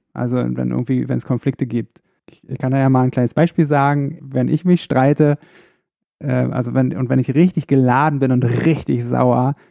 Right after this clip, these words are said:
dann benutze ich liebend gerne Schimpfwörter. Ich weiß, es ist nicht nett,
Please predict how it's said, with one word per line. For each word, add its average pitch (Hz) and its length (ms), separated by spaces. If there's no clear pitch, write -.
dann 120 160
benutze 135 320
ich 127 100
liebend 143 380
gerne 135 580
Schimpfwörter. 120 920
Ich 123 100
weiß, 156 260
es 139 120
ist - 140
nicht 123 180
nett, 160 340